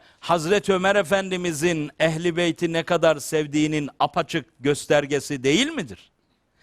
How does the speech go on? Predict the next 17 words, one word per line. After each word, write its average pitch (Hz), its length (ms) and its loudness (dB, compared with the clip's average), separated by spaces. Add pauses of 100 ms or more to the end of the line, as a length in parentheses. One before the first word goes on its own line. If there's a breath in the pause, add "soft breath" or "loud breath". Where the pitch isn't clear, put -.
(300 soft breath)
Dolayısıyla 208 840 0
bizler, 165 680 -2 (200)
biz 160 220 -4
Müslümanlar 156 880 0 (400 soft breath)
buradan 180 840 0 (100)
ön 254 240 2
yargıyla 175 920 2
bir 170 60 -4
şey 190 260 0
yapmamalıyız. 113 920 -2
Günaha 233 400 2
gireriz. 107 580 -8 (680 soft breath)
Onlar 233 380 2
birbirlerini 214 580 -2
severlerdi. 185 880 0 (520 soft breath)
Hicri 190 380 2
takvimi 208 680 -2